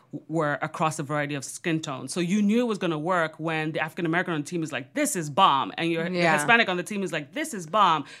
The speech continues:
Speaker 1: and your Caucasians on the team are like, "This is bomb." You know that the consumers are gonna love it too. And so there's power, I think, in having a team behind the camera who are telling those stories and who are creating those products, 'cause it's inherent that they will be thinking about those audiences from the get-go.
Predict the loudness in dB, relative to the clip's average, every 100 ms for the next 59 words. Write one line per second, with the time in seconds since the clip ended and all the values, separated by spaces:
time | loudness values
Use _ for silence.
0 | -10 -4 -4 -4 -2 0 0 -2 -2 -4
1 | -4 -4 -4 -6 -6 -8 -8 -6 -6 -10
2 | -16 -6 -2 0 0 0 -2 -6 -6 -6
3 | -6 -6 -8 -10 -8 -8 -8 -8 -12 -14
4 | -12 -8 -8 -10 -16 -14 -8 -6 -4 -2
5 | -4 -8 -6 2 2 2 -2 -6 -8 -8
6 | -6 -4 -4 -4 _ -14 0 0 2 0
7 | 0 -6 -4 -2 -2 -2 -6 -8 -6 -8
8 | -8 -10 -8 -6 -8 -10 -20 -20 _ -2
9 | -2 -2 -4 -4 -4 -6 -8 -10 -8 -8
10 | -8 -6 -6 -8 -10 -10 -8 -8 -10 -10
11 | -10 -10 -8 -8 -8 -10 -6 -6 -4 -4
12 | -4 -6 -8 -8 -10 -12 -12 -8 -6 -6
13 | -6 -6 -8 -10 -10 -8 -8 -6 -4 -4
14 | -6 -16 -20 -20 -4 -2 0 -2 -8 -10
15 | -10 -10